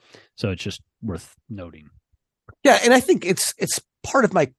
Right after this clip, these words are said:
Speaker 2: core belief that we should be putting students in, i-, inclusive environments as much as possible, regardless of who the students are. I mean, I, I believe students can learn.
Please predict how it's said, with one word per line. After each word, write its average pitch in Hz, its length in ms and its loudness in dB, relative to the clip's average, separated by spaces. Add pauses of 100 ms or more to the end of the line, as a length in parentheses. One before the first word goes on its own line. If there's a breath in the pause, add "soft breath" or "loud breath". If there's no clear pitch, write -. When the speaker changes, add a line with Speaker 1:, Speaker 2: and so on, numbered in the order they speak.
Speaker 2:
core 180 400 4
belief 120 760 -6 (680)
that 127 300 0 (100)
we 170 160 -2
should 156 200 -6
be 131 160 -2
putting 139 800 -4 (160)
students 120 720 -4
in, 143 540 -2 (120)
i-, 147 60 -6
inclusive 143 640 -6
environments 123 560 -4
as 120 100 -14
much 123 200 -8
as 127 80 -10
possible, 175 320 0
regardless 160 400 0
of 131 100 -8
who 120 160 -4
the 117 160 -10
students 113 380 -6
are. - 120 -6 (320 loud breath)
I - 60 -4
mean, 196 140 8
I, 190 100 6 (100)
I 175 60 2
believe 202 260 4
students 180 280 2
can 123 200 -4
learn. 104 460 -2